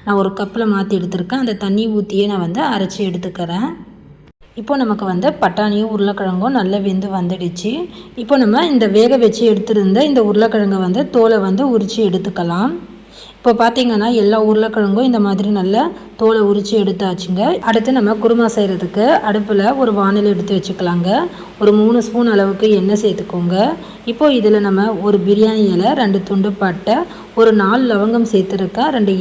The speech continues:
ஏலக்காய், கூட வந்து கொஞ்சம் கல்பாசி சேர்த்துட்டு அரை ஸ்பூன் சோம்பு சேர்த்துக்கோங்க. இப்போ இதுல வந்து நம்ம ஒரு பெரிய வெங்காயம் கட் பண்ணிட்டு சேர்த்துக்கலாம்.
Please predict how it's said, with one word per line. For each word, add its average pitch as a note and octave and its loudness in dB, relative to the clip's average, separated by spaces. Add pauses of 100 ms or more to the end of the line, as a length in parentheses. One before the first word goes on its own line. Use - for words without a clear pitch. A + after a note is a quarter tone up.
ஏலக்காய், G3 0 (140)
கூட B3 4
வந்து G#3 0
கொஞ்சம் G3 -2
கல்பாசி F#3+ -2
சேர்த்துட்டு F#3 -4 (160)
அரை G3 0
ஸ்பூன் A3 -4
சோம்பு G#3 2
சேர்த்துக்கோங்க. F3+ 0 (240)
இப்போ D4 4
இதுல G#3+ 4
வந்து G3+ 0
நம்ம G3 0
ஒரு G#3+ 2 (100)
பெரிய A#3 2
வெங்காயம் G#3+ 2
கட் G3+ -2
பண்ணிட்டு G#3+ 0
சேர்த்துக்கலாம். G3 0